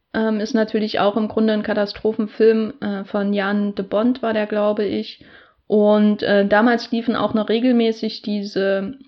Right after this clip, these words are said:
siebziger Jahre Katastrophenfilme, denen wir uns jetzt mit Poseidon Adventure annähern im Fernsehen. Die hab ich auch geschaut. Also ich kann mich noch dran erinnern, wie,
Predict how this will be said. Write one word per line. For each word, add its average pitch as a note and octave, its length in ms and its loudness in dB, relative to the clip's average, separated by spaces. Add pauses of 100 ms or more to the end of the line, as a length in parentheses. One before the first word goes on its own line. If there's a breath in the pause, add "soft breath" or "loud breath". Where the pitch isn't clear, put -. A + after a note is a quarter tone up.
(140)
siebziger A#3+ 580 0
Jahre G3+ 400 2
Katastrophenfilme, F#3+ 1120 -4
denen F#3+ 260 -2
wir F#3+ 140 0
uns F#3 300 -8
jetzt G#3+ 340 -2
mit - 300 -10
Poseidon F#3+ 520 -2
Adventure F#3 680 -6 (420 loud breath)
annähern G3+ 720 2
im F#3+ 380 -2
Fernsehen. C#4 560 4
Die A#3+ 100 2
hab A#3 100 2
ich - 140 -4
auch A3+ 140 0
geschaut. A#3+ 320 2
Also G3+ 160 0
ich G3 100 -6
kann A3+ 160 0
mich A#3 160 2
noch G#3 160 0
dran G3+ 460 -6
erinnern, G3+ 600 -2
wie, F#3+ 220 -2